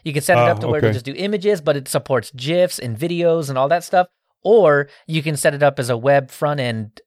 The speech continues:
Speaker 1: um, essentially just a dashboard for all of your hardware, all of your software, timekeeping, uh, all of that stuff. I mean, you could set it up to be kind of whatever you want it to be.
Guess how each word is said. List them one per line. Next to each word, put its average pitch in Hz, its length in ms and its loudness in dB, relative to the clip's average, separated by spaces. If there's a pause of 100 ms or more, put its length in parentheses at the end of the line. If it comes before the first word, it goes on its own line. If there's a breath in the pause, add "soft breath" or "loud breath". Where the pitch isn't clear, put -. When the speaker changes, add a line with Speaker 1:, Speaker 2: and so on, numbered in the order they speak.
(140)
Speaker 1:
um, 104 460 -2 (380)
essentially 139 500 -4
just 117 200 -4
a 120 40 -6
dashboard 110 640 -6
for 107 240 -4
all 131 300 0
of 135 100 -2
your 131 120 -4
hardware, 113 360 -4
all 131 240 -2
of 139 100 -4
your 127 120 -10
software, 113 460 -6
timekeeping, 120 840 -8 (400)
uh, 107 220 -8
all 160 240 2
of 135 60 0
that 110 180 -6
stuff. - 280 -16 (380)
I 113 80 -12
mean, 113 240 -10 (300)
you 156 160 -8
could 147 140 -8
set 151 180 0
it 127 100 -4
up 127 120 0
to - 100 -12
be 113 220 -8
kind 120 200 -4
of 101 60 -8
whatever 117 240 -2
you 107 140 -10
want 104 340 -6
it - 100 -12 (440)
to 123 120 -4
be. 104 440 -8